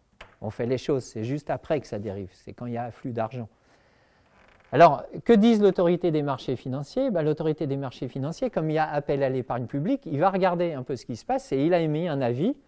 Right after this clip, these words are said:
Et donc, il dit, « Bah oui, il y a un problème, c'est que si tout le monde veut retirer son argent, eh ben, il va falloir vendre les fermes. Et du coup, euh, si on vend dans des périodes difficiles, ben, vous ne retrouverez pas votre argent. »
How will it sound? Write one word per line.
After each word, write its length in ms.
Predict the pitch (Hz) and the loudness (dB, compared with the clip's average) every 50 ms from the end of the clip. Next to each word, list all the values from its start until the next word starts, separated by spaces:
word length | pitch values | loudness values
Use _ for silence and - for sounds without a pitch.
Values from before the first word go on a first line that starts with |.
| _ _ _ _ _ _ _ _ _ _ - | _ _ _ _ _ _ _ _ _ _ -8
Et 80 | - 131 | -4 0
donc, 220 | 165 202 196 - | 0 0 0 2
il 80 | 170 156 | 2 2
dit, « 140 | 151 180 170 | 4 4 4
Bah 160 | 143 151 165 | 4 4 4
oui, 100 | 208 240 | 6 4
il 60 | 226 | 4
y 20 | 196 | 4
a 60 | 170 | 2
un 60 | 156 | 2
problème, 480 | - - 147 139 147 185 240 262 254 - - _ _ _ _ _ _ _ | 2 0 2 4 4 4 4 4 2 -2 -6 _ _ _ _ _ _ _
c'est 180 | _ - 160 147 | _ -4 -4 -4
que 80 | - | -2
si 160 | - 202 190 | -2 -2 -2
tout 160 | - - 208 202 | 2 2 4 4
le 60 | 190 | 4
monde 200 | 190 190 185 170 | 4 4 4 4
veut 120 | 156 156 | 2 0
retirer 320 | 156 - - 143 135 143 135 | 0 0 0 0 0 0 0
son 240 | - - 147 135 | -4 -6 -2 0
argent, 420 | 131 110 117 113 147 160 190 247 254 - _ _ _ _ _ _ _ _ _ _ _ _ _ _ - _ - | 0 0 0 0 -2 0 0 -2 -4 -6 _ _ _ _ _ _ _ _ _ _ _ _ _ _ -18 _ -6
eh 40 | 135 | 0
ben, 120 | 131 156 | 2 4
il 60 | 156 156 | 4 4
va 120 | 160 143 | 4 4
falloir 320 | - 156 147 160 185 185 | 4 6 6 8 6 6
vendre 320 | 151 143 170 190 190 185 156 | 6 2 2 2 2 0 0
les 180 | 135 135 127 | 2 0 0
fermes. 460 | 113 - - 170 202 214 220 226 226 - _ _ _ _ _ _ _ - | 0 0 2 4 4 4 2 0 -4 -6 _ _ _ _ _ _ _ -8
Et 140 | - 123 127 | -6 -4 -4
du 160 | 131 131 120 | -2 -4 -4
coup, 280 | - - 196 208 208 170 | -4 -2 -2 2 4 4
euh, 1000 | 143 131 123 120 117 117 113 113 110 110 107 98 87 76 87 - 143 - 147 143 | 4 4 2 2 -2 -4 -6 -6 -6 -6 -8 -8 -8 -8 -10 -12 -12 -14 -14 -16
si 240 | - - - 151 139 | -16 -14 -8 -6 -6
on 80 | 131 | -6
vend 180 | 120 123 143 147 | -4 -6 -6 -6
dans 120 | 135 120 | -4 -4
des 100 | 113 117 | -4 -6
périodes 240 | 110 131 117 120 120 | -6 -6 -4 -4 -4
difficiles, 520 | 110 113 101 - 123 110 - - 202 208 170 | -4 -4 -6 -8 -8 -10 -10 -8 -8 -6 -4
ben, 160 | 117 110 110 | -2 -4 -4
vous 60 | 113 | -4
ne 40 | 107 | -6
retrouverez 340 | - - - 110 107 107 104 | -10 -10 -10 -8 -8 -8 -6
pas 140 | - 143 | -6 -8
votre 220 | 131 123 - - 113 | -8 -8 -10 -12 -14
argent. » 240 | 104 104 101 107 | -14 -14 -16 -20